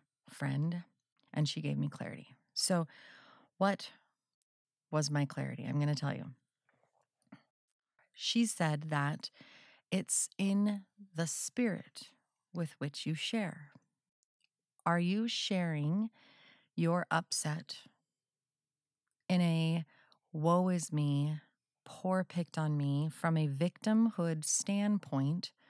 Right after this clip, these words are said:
Or are you sharing it from a, "This is my truth. This is my reality. I know that I will get through it. It's really hard as hell right now.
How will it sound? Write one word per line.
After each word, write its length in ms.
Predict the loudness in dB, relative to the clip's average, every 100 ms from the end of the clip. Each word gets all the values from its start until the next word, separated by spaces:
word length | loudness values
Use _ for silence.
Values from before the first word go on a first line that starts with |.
| -20 _ -20 -20 _ _ _ _ _ _ _ _
Or 220 | 2 4 4
are 40 |
you 200 | 2 0
sharing 520 | 0 0 2 4 4
it 140 | 2 -2
from 380 | -2 0 2 0 -2
a, 480 | 0 0 0 -2 -6 _ _ _ _ _
"This 220 | -4 -2 0
is 140 | 4
my 200 | 4 4
truth. 560 | 0 -6 -6 -10 -18 -20 _ _ _ _ _ -6
This 220 | -4 -2
is 120 | 0
my 180 | 2 2
reality. 800 | 2 0 0 -2 -4 -6 -10 -12 _ _ _ _ _
I 260 | 2 4 4
know 380 | 4 4 4
that 180 | 4 2 2
I 160 | 2
will 200 | 4 2
get 260 | 2 -2 -4
through 440 | -10 -4 0 2
it. 420 | 0 -2 -6 -8 -18 _ _ _ _ _ _ _ _ _ _ _ _ _ _ _ _
It's 260 | -2 0 -2
really 520 | 0 2 4 4 2
hard 480 | 0 0 2 2 0
as 180 | 0 -2
hell 320 | -2 0 0
right 260 | -2 -2
now. 380 | -4 -6 -8 -12